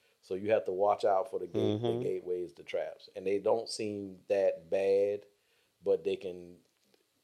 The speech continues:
Speaker 1: they basically leave the door open. So <clears throat> what I found out about if you, if you ever drive at night and deers go across the, the street, what, what happens is the,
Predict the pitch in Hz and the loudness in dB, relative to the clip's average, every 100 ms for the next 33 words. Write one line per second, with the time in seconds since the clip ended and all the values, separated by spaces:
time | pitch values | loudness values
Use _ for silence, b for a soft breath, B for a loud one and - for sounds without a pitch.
0 | - 107 104 104 113 110 107 98 101 101 | -20 -4 0 4 4 2 -4 -10 -8 -8
1 | 98 87 95 95 95 98 - 90 87 _ | -8 -2 0 2 0 -2 -8 -16 -16 _
2 | - _ - 135 117 110 110 - 107 - | -20 _ 2 10 10 10 4 0 0 0
3 | 104 123 139 135 127 117 110 110 101 101 | 4 8 8 6 2 4 6 6 6 4
4 | 92 101 98 90 - - _ _ _ _ | 2 4 4 4 0 -8 _ _ _ _
5 | _ 104 101 110 123 117 - 98 117 117 | _ 0 0 -2 -8 -8 -6 -4 4 4
6 | 110 98 110 104 98 92 98 92 87 - | 4 4 6 6 4 2 2 0 -2 -6
7 | 92 87 98 107 101 98 - - - 104 | -8 -6 -2 0 0 0 -4 -12 0 4
8 | 101 - 104 95 - 92 90 _ 92 87 | 4 4 2 2 -2 -6 -6 _ -12 -8
9 | - 104 113 120 _ _ _ _ _ _ | -8 -6 -8 -10 _ _ _ _ _ _
10 | 82 90 117 120 - _ 90 110 113 113 | -10 4 6 6 -4 _ 4 4 6 4
11 | 113 101 95 95 92 87 82 - _ _ | 2 -4 -2 0 0 -2 -8 -14 _ _
12 | _ _ _ _ 104 95 92 90 87 | _ _ _ _ 4 6 6 4 0